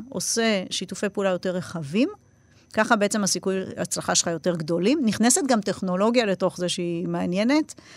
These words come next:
אה, שנקראת Federated Learning, שזה אומר שאתה יכול לעשות מחקר בביג דאטה, בכמה מקומות, סייטים בעולם,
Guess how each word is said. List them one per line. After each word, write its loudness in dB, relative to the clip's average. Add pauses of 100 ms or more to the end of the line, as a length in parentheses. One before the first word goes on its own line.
(400)
אה, 6
שנקראת 0
Federated 0
Learning, 2
שזה -2
אומר 0
שאתה -4
יכול -2
לעשות -2
מחקר 0 (580)
בביג 0
דאטה, 2 (140)
בכמה 4
מקומות, 0
סייטים 0
בעולם, 4